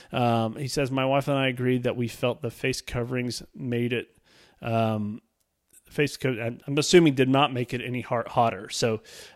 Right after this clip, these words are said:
um, you can find some spots in the shade and, and whatnot. So yeah, the, the face coverings, you know, depending on which kind you have, like, that's another thing you've gotta think about. You know, if you're gonna have the ones that are, you know, triple layer thick and all that kind of stuff,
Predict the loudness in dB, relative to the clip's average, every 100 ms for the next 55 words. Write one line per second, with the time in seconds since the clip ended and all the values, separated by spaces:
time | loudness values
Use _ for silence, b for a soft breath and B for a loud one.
0 | -4 0 2 0 -4 -8 _ _ _ _
1 | _ -18 -4 -2 0 4 4 4 -4 0
2 | 0 0 -4 -4 0 0 0 -6 -6 -4
3 | -2 -4 -6 -8 -8 -4 -2 -2 -4 -2
4 | -4 -4 -6 -6 -6 -4 -2 -2 -2 0
5 | 0 0 -2 -6 -4 -2 -2 0 -2 -4
6 | -6 -4 -2 -4 0 0 0 -2 -10 -4
7 | -6 -4 -4 -4 -4 -8 -8 -8 -8 -10
8 | -12 -10 -10 -12 B B B -6 -4 -2
9 | 0 -2 -2 -4 -4 0 -2 0 -2 -2
10 | -4 -8 -6 -6 -4 -2 2 2 2 0
11 | -6 -20 _ -16 -4 -2 -2 -4 -10 -4
12 | -2 0 -2 -4 -4 -4 -4 -6 -6 -6